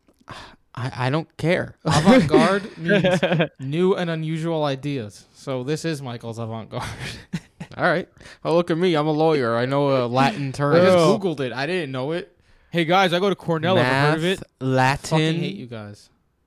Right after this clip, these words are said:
Speaker 3: <laughs> Um,
Speaker 1: I mean, you guys go ahead and draft Adam Thielen. I
Speaker 3: Dude,
Speaker 1: don't
Speaker 3: I'm
Speaker 1: see you
Speaker 3: looking at
Speaker 1: guys with many Adam Thielen shares either. He's up there with some very good players, man.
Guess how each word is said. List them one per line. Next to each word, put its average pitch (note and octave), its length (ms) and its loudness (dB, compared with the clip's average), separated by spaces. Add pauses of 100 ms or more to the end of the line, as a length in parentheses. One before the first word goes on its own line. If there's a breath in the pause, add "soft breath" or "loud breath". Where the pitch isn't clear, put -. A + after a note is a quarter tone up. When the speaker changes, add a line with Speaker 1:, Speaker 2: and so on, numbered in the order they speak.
(180)
Speaker 3:
<laughs> - 1200 -4 (640 loud breath)
Um, E3 440 -2 (100)
Speaker 1:
I - 80 -2
mean, D#3 160 2
you D#3+ 120 4
guys D#3+ 260 4
go C3 160 4
ahead B2+ 180 2
and A2+ 140 -2
draft G#2+ 280 -2
Adam G#2+ 220 -2
Thielen. G#2+ 200 -4
I G#2 80 -2
Speaker 3:
Dude, F2+ 80 -4
Speaker 1:
don't D#3+ 80 4
Speaker 3:
I'm G3+ 80 2
Speaker 1:
see G3 120 0
you F#3+ 60 0
Speaker 3:
looking A#3 160 4
at - 20 -4
Speaker 1:
guys D#3+ 320 6
with C#3+ 160 -2
many C#3 240 2
Adam B2+ 260 0
Thielen B2 360 -2
shares A#2+ 400 0
either. F3 380 0
He's G#3+ 260 -4
up C4+ 160 2
there F#3+ 200 2
with E3+ 120 0
some D#3 160 -2
very E3 260 4
good D#3 220 -2
players, D#3 420 0
man. A2 320 -4